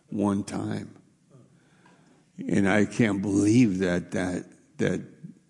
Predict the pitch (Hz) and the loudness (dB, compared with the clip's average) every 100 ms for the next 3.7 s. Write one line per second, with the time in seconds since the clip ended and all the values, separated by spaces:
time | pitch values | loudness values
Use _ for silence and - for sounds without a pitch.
0 | - - _ _ _ - 98 95 90 101 | -20 -20 _ _ _ -6 -4 -4 -6 -8
1 | 95 92 104 120 139 135 98 101 123 151 | -6 0 2 4 4 4 4 4 4 4
2 | 143 165 170 - - _ _ _ _ _ | 2 0 -2 -8 -20 _ _ _ _ _
3 | _ _ - 98 95 95 | _ _ -4 0 2 0